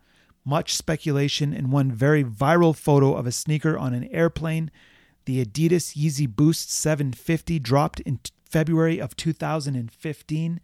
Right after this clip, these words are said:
exactly one year after Kanye's historic final Nike collaboration.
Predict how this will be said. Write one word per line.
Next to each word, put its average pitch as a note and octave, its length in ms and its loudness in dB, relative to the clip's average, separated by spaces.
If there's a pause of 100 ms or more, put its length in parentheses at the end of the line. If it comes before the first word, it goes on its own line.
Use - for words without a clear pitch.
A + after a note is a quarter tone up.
(460)
exactly C#3+ 580 -2
one D#3+ 280 -2
year D3 580 4
after C#3+ 280 -2
Kanye's D3 640 -2
historic D3+ 540 0
final C3 500 -4
Nike A#2+ 400 -6
collaboration. A2 840 -10